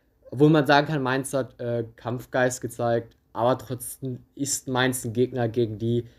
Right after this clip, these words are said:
R B Leipzig gewinnen muss. V F B ist aktuell Tabellenführer, hat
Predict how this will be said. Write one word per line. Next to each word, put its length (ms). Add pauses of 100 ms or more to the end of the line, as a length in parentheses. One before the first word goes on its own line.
(120)
R 160
B 100
Leipzig 420
gewinnen 560
muss. 360 (280)
V 180
F 120
B 100 (140)
ist 220
aktuell 400
Tabellenführer, 920 (400)
hat 240